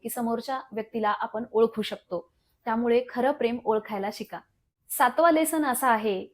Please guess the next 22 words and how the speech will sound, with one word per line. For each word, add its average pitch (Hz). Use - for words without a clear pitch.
की 247
सॅन्टियागोला 247
शेवटचा 285
माणूस 269
भेटतो, 214
तो 254
किमयागार. 202
हा 294
किमयागार 262
त्याला 226
पिरॅमिडपर्यंत 247
जाणारा 214
रस्ता 220
दाखवतो. 180
पण 294
तिथून 311
पुढच्या 294
रस्त्यावर 233
त्याला 247
स्वतःला 247
चालायचं 202
असतं. 170